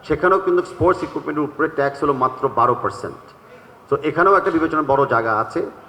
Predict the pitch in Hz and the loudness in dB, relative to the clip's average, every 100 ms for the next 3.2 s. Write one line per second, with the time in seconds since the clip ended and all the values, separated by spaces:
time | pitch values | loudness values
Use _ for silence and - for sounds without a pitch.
0 | - - 131 139 131 143 143 - 170 190 | -20 -2 2 4 4 2 0 2 4 6
1 | 185 185 170 180 185 180 - 156 160 170 | 4 2 0 2 2 0 2 2 4 4
2 | 180 143 147 139 147 131 - 190 190 147 | 4 4 2 0 -2 -2 2 2 2 -4
3 | 92 90 | -4 -6